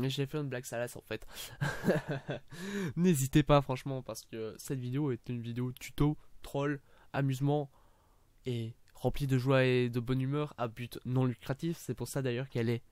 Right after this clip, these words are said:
monétisée. M D R, je vous aime bordel. Vous, je vous adore mes abonnés,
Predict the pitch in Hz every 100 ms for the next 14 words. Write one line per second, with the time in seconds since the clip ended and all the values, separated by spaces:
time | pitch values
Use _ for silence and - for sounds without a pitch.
0 | - - 123 123 131 147 143 160 165 -
1 | - - 113 117 127 131 131 _ _ -
2 | - - - - 135 131 143 147 117 117
3 | 120 120 - - - 135 139 120 135 135
4 | 135 131 156 156 127 107 107 117 110 120
5 | 123